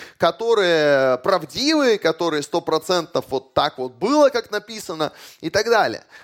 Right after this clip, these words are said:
А, потому что если Библия — это просто набор фактов, набор каких-то, а,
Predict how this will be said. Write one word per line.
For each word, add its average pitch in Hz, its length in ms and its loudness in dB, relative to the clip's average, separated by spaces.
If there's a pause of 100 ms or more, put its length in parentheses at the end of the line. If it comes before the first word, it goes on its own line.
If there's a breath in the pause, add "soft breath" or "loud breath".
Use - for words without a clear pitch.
А, 143 680 2 (360)
потому 226 340 -4
что 240 140 -2
если 254 420 -4
Библия — 247 360 0
это 214 120 -4
просто 240 320 -4
набор 220 320 0
фактов, 269 540 -2 (240 loud breath)
набор 175 360 0
каких-то, 170 460 -4
а, 120 1000 0